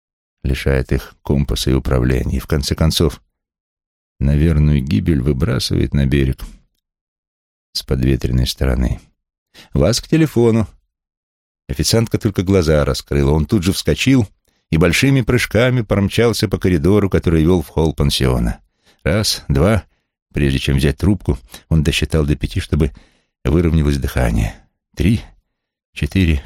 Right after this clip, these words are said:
пять. «Я слушаю». На том конце провода была она.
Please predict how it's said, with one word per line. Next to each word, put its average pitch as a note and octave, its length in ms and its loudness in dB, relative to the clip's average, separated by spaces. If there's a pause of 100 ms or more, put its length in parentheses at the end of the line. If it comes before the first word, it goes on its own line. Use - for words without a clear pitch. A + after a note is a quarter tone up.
пять. - 300 -4 (840)
«Я A2+ 140 2
слушаю». B2 520 0 (1120)
На - 80 -6
том G2 200 -2
конце F#2 260 -2
провода F#2+ 360 0
была E2 260 2
она. B1+ 300 2